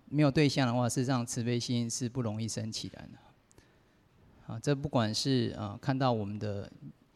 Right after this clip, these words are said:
亲朋好友，或是，呃，小动物哦。那现在事实上社会，我觉得我们社会也是，我有，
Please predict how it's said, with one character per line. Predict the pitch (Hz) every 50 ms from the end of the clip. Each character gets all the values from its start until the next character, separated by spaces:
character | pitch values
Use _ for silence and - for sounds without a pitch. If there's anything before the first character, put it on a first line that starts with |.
| _ _ _
亲 | - - 135 127 127
朋 | 131 120 113
好 | 113 117 113 113
友， | 117 110 -
或 | 113 123 127
是， | 123 131 127 120 107 -
呃， | - 117 104 95 - 120
小 | - - 110 101 107
动 | - 127 117 110
物 | 110 117 110 -
哦。 | - 92 - - _ - - - - - - - - - _ _ _ _ _ _ _ _ _ _ _
那 | - - 135
现 | - - 165
在 | 160 165 160 151
事 | 151 143 139 135 135
实 | - - 156 151
上 | 135 156 147 139 135 127 117 -
社 | - - - 170 165 151
会， | 160 160 147 139 127 - - - - - - - - - - - - _ -
我 | - 120 127
觉 | 139
得 | 170 180
我 | 170 143
们 | 127 123 120 120
社 | 120 - - 156 147 147
会 | 151 143
也 | 127 117 104
是， | 101 - 143 139 131 120 117
我 | - - 127 131
有， | 127 113